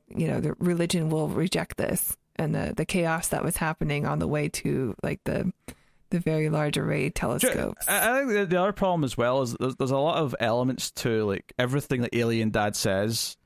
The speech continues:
Speaker 2: that feels very, like, just token. Like,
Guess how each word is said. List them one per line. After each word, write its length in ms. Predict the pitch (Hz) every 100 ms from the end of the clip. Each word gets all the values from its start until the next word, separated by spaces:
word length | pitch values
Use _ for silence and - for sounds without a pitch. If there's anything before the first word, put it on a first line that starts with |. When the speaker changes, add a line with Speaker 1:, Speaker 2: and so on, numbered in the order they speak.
| _ _ _
Speaker 2:
that 240 | 120 120 -
feels 420 | 127 123 127 110
very, 500 | 120 113 107 101 95 _ _ _ _ -
like, 300 | 107 104 -
just 220 | 156 - -
token. 760 | - - 123 - 135 131 117 - _ _ _ _ _ - _
Like, 360 | 107 98 -